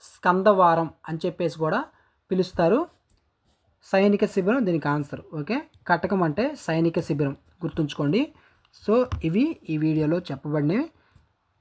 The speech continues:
మీరు ప్రతిదీ నేను చెప్పినటువంటి ఏవైతే విజయనగర సామ్రాజ్యం కానీ, శాతవాహనులు కానీ, పల్లవులు కానీ, తర్వాత వాకాటకులు కానీ,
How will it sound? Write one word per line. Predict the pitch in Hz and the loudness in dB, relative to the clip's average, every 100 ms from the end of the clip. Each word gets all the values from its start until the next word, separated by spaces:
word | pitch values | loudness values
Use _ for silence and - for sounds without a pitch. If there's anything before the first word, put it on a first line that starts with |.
| _ | _
మీరు | 208 214 269 302 - _ _ _ _ - | 2 4 4 -2 -8 _ _ _ _ -2
ప్రతిదీ | 190 190 240 185 147 _ - | -2 0 0 0 -2 _ -6
నేను | 175 175 160 170 | -2 0 0 -2
చెప్పినటువంటి | 165 185 170 170 160 151 | -2 -2 -2 -2 -2 0
ఏవైతే | 214 175 165 156 202 269 - _ _ - | 0 2 2 0 -2 -6 -8 _ _ -6
విజయనగర | 151 175 190 175 175 | 0 2 2 2 -2
సామ్రాజ్యం | 170 156 160 160 156 | -2 -2 0 0 -2
కానీ, | 147 170 | -4 -4
శాతవాహనులు | 208 151 143 170 160 147 151 147 | -4 -4 -2 0 0 0 -2 -4
కానీ, | 147 147 214 254 _ _ | -4 -4 -4 -6 _ _
పల్లవులు | 151 147 175 185 | -2 0 2 2
కానీ, | 170 147 151 269 - _ _ _ - | 0 -2 -2 -4 -8 _ _ _ -4
తర్వాత | 165 170 190 | -2 -2 0
వాకాటకులు | 151 156 170 175 170 170 | 0 0 0 -2 0 0
కానీ, | 165 143 147 156 | 0 0 0 -2